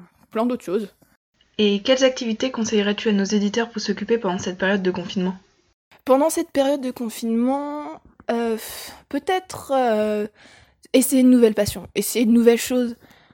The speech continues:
Speaker 1: Par exemple, avant, je cuisinais pas énormément, mais maintenant, je le fais. Plus des desserts, crêpes, gaufres, gâteaux.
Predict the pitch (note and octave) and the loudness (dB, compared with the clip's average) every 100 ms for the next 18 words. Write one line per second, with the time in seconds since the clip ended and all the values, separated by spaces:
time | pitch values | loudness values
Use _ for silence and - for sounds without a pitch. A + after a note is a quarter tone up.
0 | _ _ _ - - G3+ A#3+ B3+ A#3+ A#3 | _ _ _ -4 -2 0 0 0 0 0
1 | B3+ - G#3+ G3+ G3 G#3 G3+ G3+ G3+ G3+ | -4 -4 -4 -4 -4 -4 -4 -4 -2 0
2 | B3+ F#4 B3 G#3+ G3+ F#3+ G#3+ A3 G#3+ A3+ | 0 0 0 0 -2 -2 -2 -2 -2 -4
3 | B3+ B3 G3 F#3 - F#3 F4 - - - | -4 -4 -6 -6 -8 -10 -10 -14 -14 -12
4 | - - - - - - C#4+ C4 C4 C4 | -14 -18 -20 -20 -18 -2 2 4 4 2
5 | A#3+ A3+ A3+ - - G#3 G3+ G3 G#3 G#3+ | 2 2 0 -2 -4 -2 0 6 6 6
6 | G3+ G3+ A#3 | 0 0 0